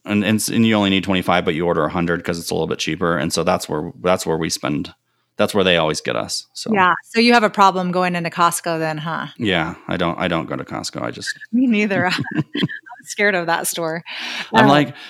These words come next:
Speaker 1: I'm like, "Who doesn't need a life-size wine glass, you know,
Speaker 2: <laughs>
Speaker 1: like, <laughs> and a, and a, and a six-foot teddy bear to go with it? Who doesn't need this? Put it in the cart." <laughs>
Speaker 2: It's a good thing. I, if I took my children, we'd be in so much trouble there.
Speaker 1: Yeah.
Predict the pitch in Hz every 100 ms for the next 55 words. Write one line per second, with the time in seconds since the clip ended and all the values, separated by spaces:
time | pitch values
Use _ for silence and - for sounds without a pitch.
0 | - - 131 139 135 - 180 208 208 165
1 | 156 143 131 123 127 - 117 110 107 113
2 | 110 104 104 98 98 - 110 101 104 117
3 | 113 107 - - - 127 - 285 135 123
4 | - - - - 113 104 104 - 117 110
5 | - 127 - 117 - 110 101 95 95 92
6 | 90 87 87 87 143 160 123 101 107 90
7 | 85 - - 143 147 - 113 101 - -
8 | - - - 247 - - - - 233 233
9 | 208 208 208 190 190 196 214 233 220 240
10 | - 214 - 208 190 180 180 175 175 165
11 | - - 170 170 170 165 160 - 170 170
12 | 180 - - - - - 87 - -